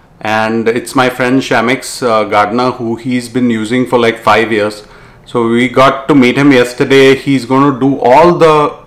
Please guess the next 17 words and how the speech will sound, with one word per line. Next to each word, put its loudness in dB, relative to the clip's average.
uh, 0
gardening 0
aspects -4
like -4
lawn 2
mowing, 0
taking 0
care 2
of 0
the -2
leaves, -4
the -2
weeds, -4
keeping 2
the 4
garden 2
clean. -2